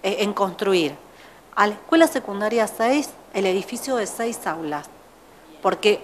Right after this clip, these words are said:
hoy tienen tres aulas, lo cual hace que tengan alumnos en turno mañana y turno tarde. Tienen primero, segundo, tercero en turno tarde, cuarto, quinto, sexto a la mañana. Si nosotros tuviéramos seis aulas, podemos incrementar seis secciones más. Eso descomprimiría, entonces,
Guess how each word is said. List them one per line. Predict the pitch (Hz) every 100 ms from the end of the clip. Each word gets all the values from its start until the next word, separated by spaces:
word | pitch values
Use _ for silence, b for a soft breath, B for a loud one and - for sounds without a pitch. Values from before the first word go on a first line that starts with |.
| -
hoy | 254
tienen | 277 277 262
tres | 240 240 254
aulas, | 247 220 214 220
lo | 208 185
cual | 208 208
hace | 220 226
que | 214
tengan | 214 214
alumnos | 208 208 196 180
en | 180
turno | 202 202
mañana | 214 220 240
y | 247
turno | 233 196 190
tarde. | 170 147
Tienen | 143 165 165
primero, | 170 202 233
segundo, | 233 226 226
tercero | 220 220 233 233
en | 226
turno | 233 240
tarde, | 262 262 269 269
cuarto, | - 196 202 202
quinto, | 208 208 208
sexto | 220 - 254 247 -
a | 175
la | 165
mañana. | 156 147 143 - B B B -
Si | 165
nosotros | 175 254
tuviéramos | 269 254 208 196
seis | - 254
aulas, | 254 247 233 233 247 -
podemos | 202 185 196 220
incrementar | 202 185 180 175 196 196 233 -
seis | - 226 220
secciones | 226 - 202 185 160
más. | 165 139 - - B B B B B -
Eso | 240 285 277 - - - - 185
descomprimiría, | 190 - 202 190 190 190 220 262 233 220
entonces, | 214 214 - 165